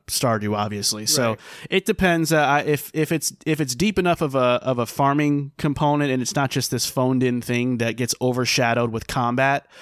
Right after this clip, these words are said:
Speaker 1: um, then I would be
Speaker 2: Sure.
Speaker 1: happy. But I don't know if that's gonna be the case. So I think it's gonna be somewhere around a seventy-eight. I think it's, it's gonna be one of those really, like, oh, you know, this is, this is, it, it'll be in that Bravely Default two kind of,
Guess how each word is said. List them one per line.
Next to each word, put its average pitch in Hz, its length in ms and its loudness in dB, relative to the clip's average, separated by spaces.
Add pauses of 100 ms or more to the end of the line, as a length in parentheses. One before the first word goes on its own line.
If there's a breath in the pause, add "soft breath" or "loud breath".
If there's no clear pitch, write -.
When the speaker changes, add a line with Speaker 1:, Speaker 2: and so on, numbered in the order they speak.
(340 loud breath)
Speaker 1:
um, 117 460 0
then 135 180 2
I 139 120 4
would 127 100 2
be 123 80 -2
Speaker 2:
Sure. 120 120 -2
Speaker 1:
happy. 131 260 0
But 131 120 0
I 127 220 4
don't 127 460 -2
know 113 160 2
if 107 80 -4
that's 107 180 -4
gonna 107 160 -4
be 107 80 -4
the 107 100 -6
case. 110 240 -6
So 127 140 0
I 143 160 2
think 208 200 -4
it's 202 100 -2
gonna 190 180 0
be 170 100 0
somewhere 160 380 2
around 143 140 2
a 139 40 0
seventy-eight. 131 640 0 (380 loud breath)
I 127 80 0
think 151 180 0
it's, 151 160 -4
it's 151 220 -2
gonna 180 180 0
be 175 80 0
one 165 180 2
of 156 60 2
those 143 220 0
really, 151 400 2
like, 135 360 0
oh, 214 300 0
you 160 120 0
know, 156 180 2
this 185 180 0
is, 190 320 2 (800 loud breath)
this 196 160 0
is, 226 80 0
it, 185 220 0
it'll 190 200 2
be 214 180 2
in 208 80 2
that 175 220 2
Bravely 156 380 2
Default 139 460 -2
two 139 340 0
kind 160 240 0
of, 156 380 -6